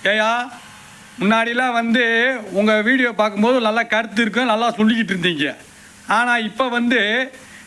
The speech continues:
ஆ, காவல்துறை சொல்லிருக்காங்க, "அந்த ஆப்புக்கு போகாதீங்க, இந்த ஆப்பு போய் சின்ன பிள்ளைய பார்க்காதீங்க, ஆபாசமான வீடியோவா" அப்படின்னு போட்டிருக்காங்க. நீ என்ன பண்ற? உன் டி விலயே வந்து இந்த ஆபாசமான படத்தை போட்டு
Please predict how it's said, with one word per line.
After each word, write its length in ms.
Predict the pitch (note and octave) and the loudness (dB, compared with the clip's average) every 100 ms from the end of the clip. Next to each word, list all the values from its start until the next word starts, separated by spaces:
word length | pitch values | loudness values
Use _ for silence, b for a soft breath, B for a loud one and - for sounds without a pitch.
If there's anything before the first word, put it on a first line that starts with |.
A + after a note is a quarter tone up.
| - | -2
ஆ, 760 | A3+ A3+ A3 G#3+ G#3+ G#3 G3+ | 2 2 2 0 0 0 -2
காவல்துறை 560 | G3 A#3+ B3 A3+ A#3+ A3+ | 0 -2 -2 0 0 0
சொல்லிருக்காங்க, 300 | A3 G#3+ G#3 | 0 0 0
"அந்த 280 | F3+ A3 A#3+ | -2 0 2
ஆப்புக்கு 340 | B3 C#4 A#3 | 2 0 0
போகாதீங்க, 440 | B3+ A#3+ A#3+ A3+ | 2 0 0 -2
இந்த 180 | A3+ A3 | -2 0
ஆப்பு 200 | B3 A3+ | -2 -2
போய் 500 | G3+ A#3 C4 C4+ A#3 | 0 0 2 2 2
சின்ன 240 | G#3+ A3+ B3 | 2 2 2
பிள்ளைய 460 | G#3+ A3 A#3+ B3 - | 0 0 0 0 0
பார்க்காதீங்க, 440 | G3+ A3 G#3+ G#3+ | -2 2 0 0
ஆபாசமான 640 | G3 G#3 G#3+ G3+ G#3 G3+ | 0 2 0 0 0 0
வீடியோவா" 520 | F#3+ G3 G3 F#3 G#3 F#3 | 0 -2 0 0 0 0
அப்படின்னு 200 | G3 G#3+ | 0 2
போட்டிருக்காங்க. 540 | F#3+ F#3 D#3+ D#3 A#2+ - - B B B B B | 0 -2 -2 -4 -6 -14 -20 B B B B B
நீ 100 | G#3+ | 0
என்ன 280 | C4+ C4 C4 | 2 2 0
பண்ற? 440 | B3+ B3 B3 C4 | -2 0 0 0
உன் 480 | C4 F#3+ A3 D4 C#4 | 0 2 2 2 0
டி 200 | C4+ C#4+ | 2 2
விலயே 360 | C#4 C4 C4 C4+ | 2 0 0 0
வந்து 260 | A#3+ A#3+ | 0 2
இந்த 140 | C4+ A3 | 2 2
ஆபாசமான 680 | G#3+ B3+ B3+ A#3 A3+ A3+ | 2 2 0 0 0 0
படத்தை 300 | A3 G3+ G#3+ | 0 0 -2
போட்டு 480 | F#3+ G3 E3+ A#3 B3 | 0 -2 0 -4 -4